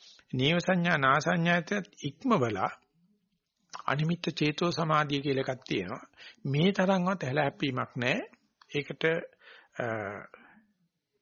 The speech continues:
නිරෝධ සමාපත්තිය කියලාත් කියනවා. ඒ කියන්නේ සංඥා වේදිත නිරෝධය. මේ සංඥාවෙනුත් බේත් වෙනවා. සංඥාවේ ඇත්තේත් නැති නැත්තේත් තැන-, තැනදි තියෙන යම් කලකොලොප්පමක් තියෙනවා නම්,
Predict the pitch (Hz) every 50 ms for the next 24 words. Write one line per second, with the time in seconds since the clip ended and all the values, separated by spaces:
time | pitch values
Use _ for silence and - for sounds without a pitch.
0 | _ - 135 143 147 151 170 170 160 170 - - 156 151 143 147 151 123 - -
1 | 131 127 135 123 123 143 - - - 92 - - - _ _ _ _ _ _ _
2 | _ _ _ _ _ _ _ _ _ _ _ _ _ _ _ _ _ _ _ -
3 | _ _ - 143 - 165 170 175 175 185 202 196 139 120 - - - - - -
4 | - - - 127 123 131 131 143 147 151 160 165 202 240 277 277 - - 123 127
5 | 135 147 156 151 165 165 165 170 165 - 226 208 175 165 151 143 123 120 120 120
6 | 135 170 185 175 - - - 135 127 131 139 156 165 170 180 185 185 185 190 196
7 | 190 202 202 208 247 359 - - 214 160 151 135 - - - 117 113 113 113 120
8 | 131 139 135 139 156 170 170 143 131 - _ - 156 156 151 - 165 160 - 175
9 | 147 143 135 - - 165 156 151 - 175 156 156 160 170 - - - 151 147 156
10 | 151 156 160 - - 151 156 151 151 147 127 - - - - - - - _ 127
11 | 120 117 123 120 131 160 185 202 233 233 240 233 - - 175 165 156 175 165 160
12 | 160 170 165 147 143 131 131 - 170 156 151 156 131 101 95 95 104 139